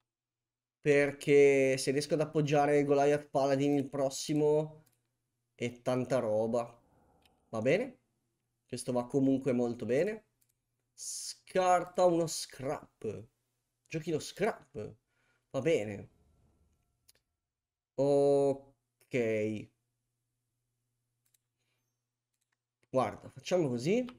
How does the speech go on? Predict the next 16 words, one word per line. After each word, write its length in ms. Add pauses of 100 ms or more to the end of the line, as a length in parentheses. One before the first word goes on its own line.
(200)
Sì. 420 (420)
Riprendiamo 420
questo. 800 (380)
Lo 320
rigiochiamo. 1000 (1400)
Ok. 480 (560)
Così 160
peschiamo 580
quanta 480
più 140
roba 260
possibile, 680
quante 320
più 140
risorse 440
possibile. 760